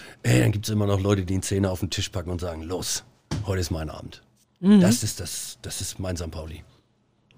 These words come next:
Speaker 2: Ja, aber dein Konzept mit auch vielen jungen Leuten vorglühen, die, also deine,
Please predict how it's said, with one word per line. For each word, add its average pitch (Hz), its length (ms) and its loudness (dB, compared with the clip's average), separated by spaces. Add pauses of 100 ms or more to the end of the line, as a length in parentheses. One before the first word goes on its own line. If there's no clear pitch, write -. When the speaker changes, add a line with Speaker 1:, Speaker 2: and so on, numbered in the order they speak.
(440)
Speaker 2:
Ja, 180 340 6 (400)
aber 196 220 6
dein 196 260 8
Konzept 214 800 6
mit 202 560 6 (960)
auch 185 120 2
vielen 202 320 10
jungen 220 300 12
Leuten 208 440 10
vorglühen, 202 840 8
die, 175 260 6
also 170 260 0
deine, 175 720 6